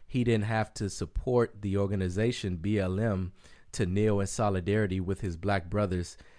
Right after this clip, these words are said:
And it's always gonna be one black person not on code." So apparently black people, we just have a code.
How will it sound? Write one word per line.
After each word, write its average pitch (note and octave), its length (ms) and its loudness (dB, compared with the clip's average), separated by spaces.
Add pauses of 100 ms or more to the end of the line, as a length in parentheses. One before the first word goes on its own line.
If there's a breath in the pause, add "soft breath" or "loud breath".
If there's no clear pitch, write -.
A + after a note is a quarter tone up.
(220 soft breath)
And G2 140 0
it's F#2+ 140 0
always G#2+ 480 4
gonna G2 200 0
be G2 140 0
one G2+ 320 2
black G#2 320 0
person G2 440 -2
not G2+ 260 2
on F#2+ 240 -2
code." G2+ 580 -2 (380 soft breath)
So - 100 -6
apparently A#2 460 4
black A2 320 -6
people, G#2+ 240 -8
we G#2 120 -6
just G2+ 180 -8
have G2+ 180 -6
a - 20 -10
code. F2+ 480 -6